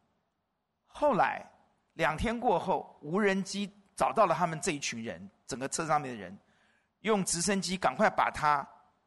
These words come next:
接到医院去治疗。到医院之后还是清醒的，可是没有多久他就昏迷了，然后就死了。亲爱的弟兄姐妹们，听到了以后我们都非常的难过。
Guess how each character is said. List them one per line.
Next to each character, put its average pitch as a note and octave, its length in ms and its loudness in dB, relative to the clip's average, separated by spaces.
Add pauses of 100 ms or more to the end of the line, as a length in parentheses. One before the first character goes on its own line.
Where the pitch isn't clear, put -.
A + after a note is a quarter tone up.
(140)
接 E3+ 160 0
到 D#3+ 300 2
医 E3 140 -12
院 D3+ 200 -8
去 B2 140 -12
治 A#2 240 -10
疗。 - 240 -16 (1700)
到 C4 180 8
医 A3+ 120 -2
院 A3 200 0
之 - 160 -6
后 D#3 300 -2
还 D3+ 180 -4
是 D#3+ 140 -4
清 D3+ 200 -4
醒 C3 220 -10
的， C2+ 100 -20 (540)
可 - 100 -8
是 D3+ 140 -2
没 F#3 120 0
有 F3+ 100 -2
多 C#3+ 180 -4
久 A2 300 -8
他 D3 120 -4
就 C#3 120 -8
昏 C3+ 120 -8
迷 A2+ 180 -16
了， E2 120 -20 (800)
然 C3 140 -12
后 D3 80 -8
就 C#3 120 -8
死 G2+ 220 -6
了。 - 260 -18 (1500)
亲 D#4 120 -2
爱 D4+ 40 4
的 - 20 -6
弟 C#4+ 60 -4
兄 C#4+ 100 -4
姐 G#3+ 140 -2
妹 F3 80 -4
们， D#3+ 280 -6
听 A#3 160 -8
到 B3 140 4
了 F3 60 -2
以 C#3 80 -10
后 G3 80 -4
我 D3+ 100 -6
们 B2+ 100 -16
都 E3+ 140 -8
非 G3+ 300 -4
常 D3 160 -6
的 - 40 -10
难 A2+ 280 -12
过。 A#2+ 280 -12